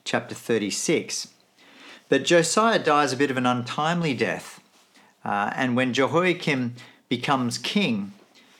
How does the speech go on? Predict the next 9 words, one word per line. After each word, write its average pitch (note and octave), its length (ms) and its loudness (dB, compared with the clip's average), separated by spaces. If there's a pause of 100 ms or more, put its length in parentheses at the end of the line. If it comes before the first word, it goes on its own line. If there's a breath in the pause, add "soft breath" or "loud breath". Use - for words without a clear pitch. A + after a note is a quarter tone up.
(100)
he F#3 320 0
is C3 140 -2
then B2+ 200 0
confronted A#2+ 880 -4
with A#2 300 -2
Jeremiah's B2 760 0
prophecies A2+ 640 -4
of F#2+ 220 -8
doom, A#2 520 -2